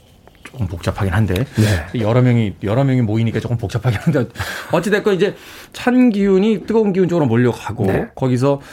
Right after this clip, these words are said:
Speaker 1: 두 개의 어떤 다른 성질이 충돌을 하면서 이제 회전력이 생기는데
Speaker 2: 네.
Speaker 1: 거기서 수분을 빨아 올리면서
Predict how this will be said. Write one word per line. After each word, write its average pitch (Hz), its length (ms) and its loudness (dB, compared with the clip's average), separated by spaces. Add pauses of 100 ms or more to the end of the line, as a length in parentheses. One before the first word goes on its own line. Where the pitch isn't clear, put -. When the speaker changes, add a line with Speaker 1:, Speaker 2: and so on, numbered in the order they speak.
(340)
Speaker 1:
두 135 200 0
개의 147 140 4
어떤 131 320 0
다른 147 260 0
성질이 139 360 0
충돌을 180 480 0
하면서 120 260 0
이제 120 100 -4
회전력이 190 440 0
생기는데 101 560 -2
Speaker 2:
네. 90 100 -2 (320)
Speaker 1:
거기서 151 400 0
수분을 208 680 -2
빨아 202 340 2
올리면서 147 840 2